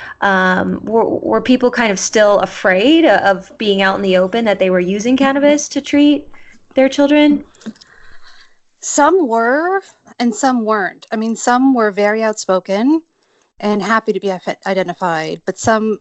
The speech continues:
Speaker 2: some were definitely still, still a little bit, um, hesitant about being identified. There was still a lot of talk about, um, you know, child protective services coming in if they found out that you were giving your child some kind of,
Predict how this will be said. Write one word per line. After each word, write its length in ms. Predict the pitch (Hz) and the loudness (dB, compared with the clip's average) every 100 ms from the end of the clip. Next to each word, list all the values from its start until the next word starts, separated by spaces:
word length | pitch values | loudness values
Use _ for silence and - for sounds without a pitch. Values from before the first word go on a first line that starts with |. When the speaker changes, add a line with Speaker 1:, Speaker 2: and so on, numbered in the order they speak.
| - | -6
Speaker 2:
some 300 | - 233 240 | -2 0 0
were 80 | |
definitely 480 | 220 190 - 202 190 | 0 -2 -4 -8 -6
still, 640 | - - 196 175 170 165 - _ _ _ _ _ _ | -8 -6 -4 -2 -4 -6 -10 _ _ _ _ _ _
still 340 | - - 220 | -8 0 0
a 80 | 202 | 2
little 160 | 196 190 | 0 0
bit, 460 | 180 175 165 - - - - - - | 0 -2 -2 -10 -16 -18 -20 -16 -6
um, 340 | 185 175 165 | -4 -4 -8
hesitant 640 | 156 196 190 185 180 156 - | -6 -6 -6 -8 -8 -10 -10
about 240 | 180 180 | -6 -6
being 160 | 185 180 | -8 -10
identified. 680 | 175 165 160 160 151 170 _ _ _ _ _ - | -8 -10 -8 -10 -8 -12 _ _ _ _ _ -4
There 100 | 208 | -2
was 120 | 214 | 0
still 200 | - 269 | 2 2
a 80 | 240 | 4
lot 120 | 214 | 2
of 100 | 196 | -2
talk 480 | - - 202 196 - | -6 -2 -2 -2 -12
about, 640 | - 196 190 180 180 180 - | -12 -6 -4 -2 -4 -6 -8
um, 520 | 180 175 160 160 160 151 _ _ _ - - _ _ _ _ _ | -8 -8 -8 -10 -12 -14 _ _ _ -20 -20 _ _ _ _ _
you 80 | 190 | -4
know, 100 | 175 | -4
child 340 | 170 220 208 | -2 -2 0
protective 420 | 208 202 233 233 202 | -2 -2 -2 -4 -6
services 640 | - 208 202 - 208 202 | -4 -4 -2 -2 -2 -2
coming 340 | - 202 202 196 | -4 -4 -2 -2
in 280 | 196 196 | -2 -2
if 120 | 190 - | -4 -6
they 120 | 190 | -6
found 300 | - 185 175 | -4 -6 -2
out 300 | 185 185 - | -2 -2 -4
that 100 | 185 | -6
you 120 | 180 | -6
were 80 | 180 | -10
giving 260 | 202 196 | -6 -6
your 100 | 180 | -6
child 500 | 180 - 180 175 175 | -8 -6 -4 -4 -6
some 220 | - 190 180 | -6 -8 -8
kind 280 | - 180 | -8 -8
of, 280 | 175 175 - | -6 -6 -10